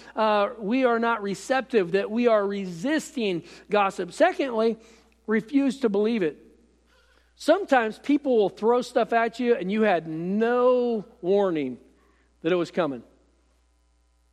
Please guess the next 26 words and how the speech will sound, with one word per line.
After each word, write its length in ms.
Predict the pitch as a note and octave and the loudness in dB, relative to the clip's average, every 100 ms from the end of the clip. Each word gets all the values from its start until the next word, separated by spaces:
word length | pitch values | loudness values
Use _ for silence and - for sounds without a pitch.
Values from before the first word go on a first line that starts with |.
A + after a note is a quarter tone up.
| _ _ _ F3 | _ _ _ 0
And 120 | G#3+ | 2
it's 240 | C4 - | 2 0
just 380 | - A3 E3 D3+ | 0 0 -2 -6
blurted 460 | E3+ A3 B3+ A#3 G3+ | 0 2 2 2 2
out 300 | G3 G3 - | 2 -2 -4
there. 260 | D3+ B2 - _ _ _ _ _ _ _ _ _ _ _ _ _ _ _ - | -4 -4 -14 _ _ _ _ _ _ _ _ _ _ _ _ _ _ _ -2
Now 300 | G3 C#4 E4 | 2 4 4
what 160 | B3+ A3+ | 4 4
do 100 | G3+ | 4
I 140 | F3+ | 2
do 180 | E3 F3 | 0 -2
with 140 | D#3 | -2
that? 260 | D#3 C#3 - _ _ _ _ _ _ _ _ _ _ _ _ - | -4 -8 -10 _ _ _ _ _ _ _ _ _ _ _ _ 0
Because 420 | B3+ D4 C#4 G3 | 2 4 4 2
you 140 | C4+ | 0
can't 260 | C4+ D#4+ C#4 | 2 2 2
take 220 | D4+ C#4+ | 0 2
the, 140 | D4 B3+ | 2 2
you 240 | G#3+ D4+ | 4 0
can't 300 | - D4 C4+ | 4 2 2
unhear 500 | C4+ C4+ A3+ C#4+ C#4 | 0 0 2 0 0
something 400 | - A#3+ G3+ A3 | 0 -2 -2 -2
that 120 | G3+ | 0
you 120 | G3+ G#3+ | 0 0
already 220 | G3+ F#3 | 2 0
heard. 280 | F#3+ C#3 | 0 -2